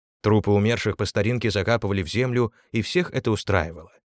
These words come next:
Тем не менее, с кремацией здесь были знакомы. Специальные печи, в которых сжигали трупы лошадей, были установлены в бывшем военном форте император Александр Первый, где с тысяча восемьсот девяносто девятого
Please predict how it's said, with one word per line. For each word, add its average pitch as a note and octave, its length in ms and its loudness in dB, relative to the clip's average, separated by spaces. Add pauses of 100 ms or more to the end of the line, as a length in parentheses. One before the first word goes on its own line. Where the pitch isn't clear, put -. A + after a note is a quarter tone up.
(240)
Тем B2 200 2
не B2 80 2
менее, B2+ 360 2
с - 80 -8
кремацией A2 560 2
здесь G2 280 -2
были F2+ 180 0
знакомы. D#2 560 -4 (340)
Специальные A2 600 2
печи, A#2 280 0
в F2+ 60 -4
которых F#2+ 360 0
сжигали G2 380 2
трупы F#2+ 280 0
лошадей, G2 540 0 (220)
были B2 160 2
установлены B2+ 720 0 (140)
в F2+ 100 -6
бывшем C3 340 0
военном A#2 440 2
форте C#3+ 460 2 (140)
император A#2 480 2
Александр G#2+ 560 0
Первый, G2+ 460 -6 (180)
где F2+ 220 0
с - 80 -2
тысяча A2+ 320 0
восемьсот G2 340 0
девяносто F#2+ 380 -2
девятого F#2+ 540 0